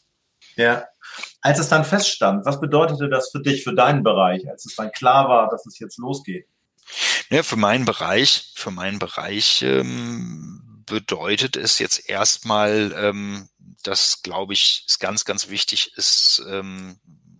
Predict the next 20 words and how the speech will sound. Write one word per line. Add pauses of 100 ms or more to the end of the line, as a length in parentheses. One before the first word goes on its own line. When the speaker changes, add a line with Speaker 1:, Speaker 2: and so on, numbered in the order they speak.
(340)
Speaker 2:
dass,
dass
der,
dass
der,
der,
der
Profifußball
an
sich
erstmal
weitergeht,
ne?
Und
das
ist,
ist,
glaub
ich,
mal,